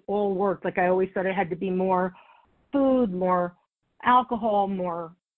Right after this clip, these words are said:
marijuana or something else, fill in the blank, more, uh, men, more money. Oh, that was, you know, there was just always something. And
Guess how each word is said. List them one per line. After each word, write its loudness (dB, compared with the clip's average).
marijuana 0
or -2
something -2
else, -4
fill -2
in -2
the -2
blank, -4
more, 0
uh, -4
men, 2
more -4
money. 2
Oh, -2
that -2
was, -4
you -6
know, -8
there 0
was 0
just -8
always 0
something. -2
And -4